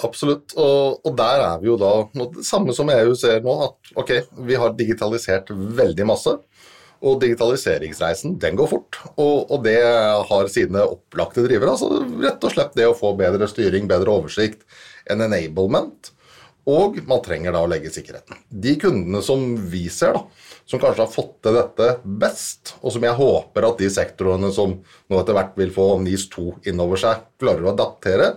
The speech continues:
det er der man klarer å bruke sikkerheten som en enabler til å ha innovative løsninger, til å kunne gjøre mer,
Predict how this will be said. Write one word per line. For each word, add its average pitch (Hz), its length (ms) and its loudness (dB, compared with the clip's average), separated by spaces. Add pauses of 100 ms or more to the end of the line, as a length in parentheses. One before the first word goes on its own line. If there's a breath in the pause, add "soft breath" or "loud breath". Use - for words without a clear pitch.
(500 loud breath)
det 107 300 0
er 117 240 0
der 92 80 -2
man 110 100 -2
klarer 101 240 0
å 110 80 0
bruke 113 840 0 (160)
sikkerheten 98 840 -4 (340 loud breath)
som 117 500 0
en 104 160 0
enabler 98 680 0 (120)
til 95 440 -4
å - 120 0
ha 87 260 0 (200)
innovative 92 640 0
løsninger, 107 680 0 (360 loud breath)
til 101 140 2
å 101 60 2
kunne 120 200 0
gjøre 101 360 2
mer, 104 500 2